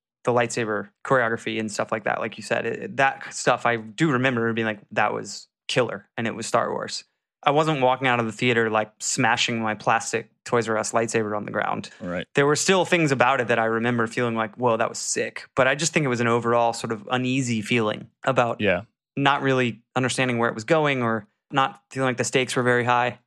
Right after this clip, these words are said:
Speaker 1: I would say that
Speaker 2: Yeah.
Speaker 1: now. I don't know that that's the verbiage I would have used back then, but, and, and watching it again for the first time in probably fifteen years to get ready for this podcast, like, I definitely remember feeling like what I would equate now to feeling like the stakes in the film just weren't anywhere near as high as I thought they were gonna be.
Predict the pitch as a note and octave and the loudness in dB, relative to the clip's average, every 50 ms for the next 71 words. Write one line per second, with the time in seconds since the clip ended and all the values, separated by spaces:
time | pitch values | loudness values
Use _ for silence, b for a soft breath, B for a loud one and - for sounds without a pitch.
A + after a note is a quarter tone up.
0 | _ - B2 B2 B2 A#2+ - C3 B2 A#2+ - A#2+ A#2+ A#2 A#2 A#2+ B2+ A#2+ - B2+ | _ -2 0 0 0 2 2 2 2 4 2 2 2 2 2 2 0 0 -2 -2
1 | B2 B2 B2 B2+ B2 A#2+ A#2+ A2+ A#2 A2 - - - _ - A#2+ A2 G2+ G2+ - | 0 0 2 2 2 2 2 2 0 -2 -4 -10 -16 _ -6 -6 -6 -6 -2 0
2 | B2+ A#2+ A#2+ A#2+ B2 A#2 B2 A#2+ A#2 A#2 A2 A2 A2+ A2+ A2 G#2 A2 G#2 G#2 - | 2 2 2 2 2 2 2 2 2 0 0 0 0 -2 0 0 -2 -2 -2 -2
3 | A#2 G#2+ A2 B2 B2 A#2 G#2 - - - b b b b b b _ _ D#3+ C#3+ | -2 -2 -2 -2 -2 -2 -2 -4 -4 -8 b b b b b b _ _ -4 -4
4 | B2 C3 C3 C3+ C3 B2 B2 C3+ B2 - - D3+ C#3 C3 B2 B2+ A#2+ C3 C3 B2 | -2 0 0 0 2 4 2 2 2 0 0 2 2 2 2 2 2 2 0 0
5 | A#2 B2+ A#2 A2 - B2+ A#2+ - - A#2+ A#2+ A#2+ A2+ G2+ A2 A2+ A#2 A#2 A#2 A2+ | -2 -2 -4 -2 0 0 -2 0 0 0 2 0 0 0 0 0 0 0 0 0
6 | A#2+ A2+ - B2+ - - - B2+ A#2+ A#2 A#2 A2+ A#2 B2+ B2 - A2+ A#2 - - | -2 0 0 -4 -4 -2 -4 -4 -2 -2 -2 0 -2 -2 -2 -4 -6 -4 -2 -2
7 | A2 A2+ A2 - G#2+ G#2+ G#2+ - A#2 A2 A2 - G#2+ A2+ A2+ - - A#2+ A2+ - | -2 -2 -2 -4 -6 -6 -4 0 0 0 0 0 -2 -2 -2 -2 -2 -2 -4 -4
8 | - B B B B B B - C#3+ C3 A#2+ A#2 C#3 C3 - C#3 C3 B2 B2 B2 | -10 B B B B B B -2 -2 -2 2 2 0 2 2 0 0 0 0 0
9 | A#2 A#2 A2+ - - C3+ B2+ B2 A#2+ A#2+ A#2 A#2 A#2+ A#2 - A2 A#2+ B2 A#2+ A#2 | -2 -2 -4 -2 -2 0 0 0 0 0 0 0 0 0 0 0 2 2 2 2
10 | A#2 A2+ A2+ - - C#3 A#2+ A#2 - A#2 A#2 G#2+ A2 G#2+ - A2+ A2+ - - B2+ | 2 0 -2 0 2 2 2 2 2 0 0 0 0 -2 -4 -6 -6 -4 -4 -4
11 | B2 A#2 G2+ - A2 - - - B2 B2 - - A#2+ A#2 A2 - - B2 A#2 A#2 | -4 -4 -6 -6 -8 -6 -2 -2 -2 -2 -2 -4 -6 -6 -6 -4 -4 -4 -4 -4
12 | A#2 A#2 A2 - A#2+ A#2+ B2 B2+ B2 B2 A#2+ A#2 A2+ A#2 A#2 A#2+ - A2+ A2+ - | -6 -6 -6 -6 -4 -6 -4 -2 -2 -2 -2 -2 -2 -2 -2 -2 -4 -6 -4 -2
13 | A#2 A#2 A#2 - - - - A#2 - - - - - - - - - - - - | 0 0 0 0 -2 -4 -2 -4 -4 -2 -2 -2 -2 -2 -4 -6 -4 -6 -6 -8
14 | - - C2+ - - | -6 -6 -6 -8 -8